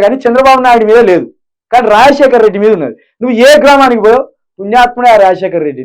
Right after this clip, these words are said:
నిజంగా రైతులను మళ్ళా ధనవంతులను చేసిండు, కొన్ని నీళ్ళు ఇచ్చిండు, అదేవిధంగా ఈ, ఈ ఆరోగ్యశ్రీ అని ఒకటి పెట్టిండు, పిల్లలను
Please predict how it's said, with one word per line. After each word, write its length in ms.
నిజంగా 320
రైతులను 460
మళ్ళా 220
ధనవంతులను 600
చేసిండు, 360
కొన్ని 200
నీళ్ళు 280
ఇచ్చిండు, 340
అదేవిధంగా 540
ఈ, 40
ఈ 40
ఆరోగ్యశ్రీ 540
అని 120
ఒకటి 220
పెట్టిండు, 360
పిల్లలను 480